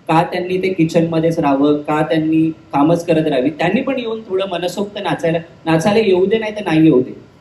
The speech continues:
ना-, dance is like, तुमच्या आतल्या ज्या भावना आहेत, त्या थोड्याफार थिरकून जरी तुम्ही, अ, व्यक्त करू शकला, त्याला डान्स, अ, चं रूप मिळतं.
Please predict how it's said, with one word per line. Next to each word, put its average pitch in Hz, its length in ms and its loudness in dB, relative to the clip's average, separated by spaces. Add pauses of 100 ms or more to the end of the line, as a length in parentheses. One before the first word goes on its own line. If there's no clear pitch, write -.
(140)
ना-, 147 220 2
dance 185 580 2
is 202 80 0
like, 190 180 0 (360)
तुमच्या 180 480 2
आतल्या 170 340 0
ज्या 196 120 0
भावना 156 320 2
आहेत, 156 200 2
त्या 208 160 -6 (100)
थोड्याफार 214 380 4
थिरकून 185 520 0 (180)
जरी 190 200 -2
तुम्ही, 196 280 -6 (180)
अ, 143 280 0
व्यक्त 151 340 -2
करू 175 160 2
शकला, 160 240 -6
त्याला 151 180 -2
डान्स, 143 380 -2 (400)
अ, 131 280 2
चं 147 540 2
रूप 156 260 2
मिळतं. 143 400 0